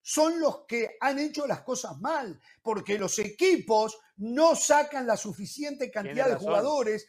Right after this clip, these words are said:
Speaker 1: porque no
Speaker 2: Tiene
Speaker 1: los
Speaker 2: razón.
Speaker 1: necesitan, porque llenan todo con extranjeros, porque no hay intención de trabajar
Speaker 2: Ujú.
Speaker 1: con los jóvenes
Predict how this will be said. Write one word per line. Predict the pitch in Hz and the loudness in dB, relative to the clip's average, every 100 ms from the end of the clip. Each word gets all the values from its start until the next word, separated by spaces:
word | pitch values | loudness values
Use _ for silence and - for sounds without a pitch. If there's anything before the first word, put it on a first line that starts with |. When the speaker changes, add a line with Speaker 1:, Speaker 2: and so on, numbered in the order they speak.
| _ | _
Speaker 1:
porque | - 269 240 247 233 | 4 4 4 -4 -4
no | 254 339 | 2 4
Speaker 2:
Tiene | 370 | 6
Speaker 1:
los | 320 | 4
Speaker 2:
razón. | 240 | 0
Speaker 1:
necesitan, | 240 240 233 320 320 226 226 220 180 - | -2 -6 -6 -2 -2 2 0 0 -4 -2
porque | 233 208 233 220 | 0 2 0 -4
llenan | 190 349 359 302 247 | 0 0 0 -2 -2
todo | - 330 302 240 | 2 2 2 -2
con | 226 | -6
extranjeros, | 220 - - 196 196 - 349 269 220 214 - - _ | -8 -10 -8 -8 -6 -2 -2 0 -2 -2 -6 -20 _
porque | 254 226 247 233 | 2 2 -4 -6
no | 247 349 | -2 2
hay | 349 | 2
intención | 339 285 247 233 - 294 302 247 | 0 -4 -4 -4 -6 -4 -4 -4
de | 220 | -8
trabajar | - 220 202 226 285 311 262 | -2 0 2 0 -2 -2 -2
Speaker 2:
Ujú. | - _ | -8 _
Speaker 1:
con | - 226 214 | -8 -6 -4
los | 208 | -6
jóvenes | - 277 320 294 247 226 202 - | -4 -2 0 0 -2 -4 -8 -10